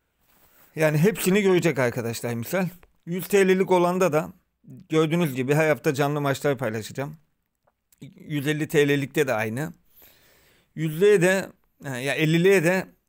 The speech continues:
e, arada bir atıyorum. Misal dün iki tane attım arkadaşlar. Tüm kanal üyelerine diye attım. O yüzden, e,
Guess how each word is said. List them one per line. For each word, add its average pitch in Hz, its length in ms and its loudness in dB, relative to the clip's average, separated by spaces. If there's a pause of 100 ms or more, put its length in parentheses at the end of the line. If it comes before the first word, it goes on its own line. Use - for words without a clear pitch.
(220)
e, 143 80 -10
arada 160 440 0
bir 175 80 4
atıyorum. 160 420 2
Misal 135 360 -2
dün 170 160 0
iki 170 220 -6
tane 151 240 -2
attım 151 380 -2
arkadaşlar. 117 640 -4 (640)
Tüm 170 200 -2
kanal 151 300 2
üyelerine 143 500 2
diye 143 180 0
attım. - 380 -6 (1000)
O 170 120 -6
yüzden, 147 320 -6 (560)
e, 117 280 -12